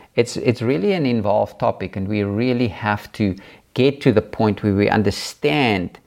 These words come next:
how vision works, how to put the vision together. Uh, but I really felt in my heart, I have to give you this almost like a foundational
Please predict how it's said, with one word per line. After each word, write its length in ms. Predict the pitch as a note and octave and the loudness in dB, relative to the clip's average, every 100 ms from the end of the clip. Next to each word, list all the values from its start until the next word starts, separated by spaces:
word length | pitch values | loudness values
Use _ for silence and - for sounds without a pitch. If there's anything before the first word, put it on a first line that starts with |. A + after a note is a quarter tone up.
| - - _ | -20 -20 _
how 220 | - G#2+ | 0 0
vision 520 | G2 C#3 D#3+ E3 C3+ | 0 0 0 2 2
works, 440 | G#2 A2 G#2+ - - - _ | 2 2 0 -6 -20 -20 _
how 160 | - G#2+ | -4 -4
to 120 | - | -4
put 240 | - E3+ E3 | -2 0 2
the 80 | |
vision 400 | C3 A#2 G#2 G#2+ - | 2 2 2 0 -2
together. 520 | G#2+ G#2 F#2+ G2+ F#2+ - - _ - - | -2 0 2 2 -2 -8 -20 _ -20 -8
Uh, 240 | F#2+ G2 | -4 -4
but 380 | - A2 - - - _ - | 0 -2 -2 -18 -20 _ -6
I 140 | A#2+ | 0
really 480 | A2+ G2 A2 D#3+ D#3 | 2 2 2 2 2
felt 300 | - C#3+ - | 2 0 0
in 100 | B2+ | 0
my 80 | A2+ | 0
heart, 340 | F#2 A2 G#2+ - | 0 0 0 -2
I 80 | G2 | -2
have 300 | E2+ A2 - | 0 -4 -4
to 80 | G#2+ | -6
give 260 | G#2 C3 | -2 0
you 180 | C#3+ C#3 | 2 2
this 360 | A2 A2 - - - - | 2 0 -4 -18 -20 -6
almost 220 | C#3 E3 D#3+ | -2 0 0
like 180 | D3 | 0
a 40 | C#3+ | -2
foundational 1160 | - C3 A2 G2+ G2+ G#2+ - A#2+ A2+ G#2 F#2 | 2 2 2 2 2 2 0 2 4 2 0